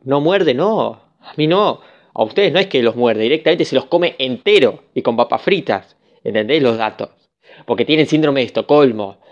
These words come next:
Porque a-, hablar de datos es lo mismo que no ver un partido. Vos imaginaste que yo te digo, "Bueno,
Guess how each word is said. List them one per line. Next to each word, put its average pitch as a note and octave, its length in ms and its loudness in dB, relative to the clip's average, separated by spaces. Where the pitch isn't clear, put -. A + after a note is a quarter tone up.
Porque C#3 260 -2
a-, C3+ 60 2
hablar D3+ 340 2
de F3+ 80 6
datos D3 320 2
es D#3 60 4
lo C#3+ 80 4
mismo D#3 240 0
que C#3 100 0
no D3+ 80 0
ver D#3 100 6
un C#3 100 -2
partido. C3 440 0
Vos G3+ 200 0
imaginaste F#3 440 -2
que D3+ 120 -4
yo - 140 -4
te D3+ 80 0
digo, D3 180 2
"Bueno, E3 260 0